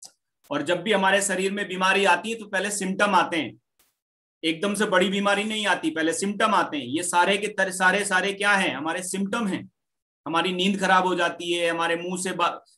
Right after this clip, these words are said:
smell आना start हो जाता है, हमारे बाल झड़ने लगते हैं, body में कहीं ना कहीं pain होने लगता है,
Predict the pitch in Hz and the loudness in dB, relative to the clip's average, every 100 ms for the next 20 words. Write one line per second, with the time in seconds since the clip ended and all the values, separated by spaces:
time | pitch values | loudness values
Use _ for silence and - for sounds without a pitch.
0 | 160 - 190 185 175 175 175 170 165 165 | -8 -2 2 4 4 2 0 -2 -2 -2
1 | 165 160 165 165 165 165 156 170 190 180 | -2 -2 0 0 0 0 4 4 4 2
2 | 180 175 165 - 165 165 156 160 160 175 | 0 -2 -4 -6 -6 -4 0 2 2 -2
3 | 170 170 160 170 165 160 156 180 185 175 | -2 0 0 0 -2 -2 -2 0 2 2
4 | 175 165 165 170 160 160 | 0 -2 -2 2 2 2